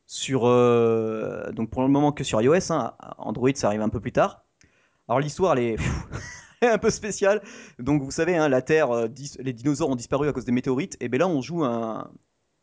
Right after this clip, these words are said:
un Triceratops qui se retrouve sur la Lune. Et on voit, euh, donc, on voit la, la planète Terre avec, euh, la, la Lune. Et la Lune, elle,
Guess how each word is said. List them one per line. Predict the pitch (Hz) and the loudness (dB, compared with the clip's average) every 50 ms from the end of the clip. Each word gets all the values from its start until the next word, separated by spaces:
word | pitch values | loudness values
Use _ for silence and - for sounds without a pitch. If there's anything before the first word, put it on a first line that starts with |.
| _ _ - | _ _ -6
un | - 123 120 | -6 -4 -4
Triceratops | - 196 185 - 170 143 - 185 180 - - - _ _ _ _ _ _ _ _ _ | -2 -2 0 2 2 2 2 0 0 -2 -4 -14 _ _ _ _ _ _ _ _ _
qui | _ - 143 | _ -10 -4
se | - | 0
retrouve | 185 180 - - 214 - | 0 0 0 -2 -6 -4
sur | - 233 220 | -2 0 2
la | 175 156 | 2 4
Lune. | 170 208 220 143 - _ _ _ _ - - _ _ _ _ _ | 2 2 0 -2 -4 _ _ _ _ -20 -20 _ _ _ _ _
Et | - 143 160 190 | -2 -2 0 0
on | - - 151 147 | 0 0 0 0
voit, | 127 147 170 185 190 185 170 143 | 2 4 4 6 6 6 4 2
euh, | 127 | 2
donc, | 131 151 170 - | 0 -2 -2 -2
on | 147 139 135 | -2 -2 0
voit | 127 131 131 | 2 2 2
la, | 131 131 131 127 123 123 120 120 120 117 113 110 110 - - - - | 2 2 2 2 2 2 2 0 -2 -4 -6 -10 -16 -18 -18 -18 -18
la | - 95 107 120 120 | -14 -8 -6 -4 -4
planète | - 147 160 170 151 - | -2 -2 -4 -4 -4 -2
Terre | - 151 180 202 175 | 0 0 2 2 2
avec, | 160 135 120 123 - - | 0 0 0 -2 -4 -2
euh, | 135 120 | -2 -2
la, | 120 120 117 113 | 0 0 -2 -2
la | 113 117 | -2 -2
Lune. | 117 123 160 208 185 - - _ _ _ _ - | -2 0 -2 -2 -2 -4 -6 _ _ _ _ -6
Et | 113 | -2
la | 117 123 131 131 123 | 0 2 2 2 2
Lune, | 123 135 175 190 160 | 2 0 0 0 0
elle, | 123 117 | -2 -2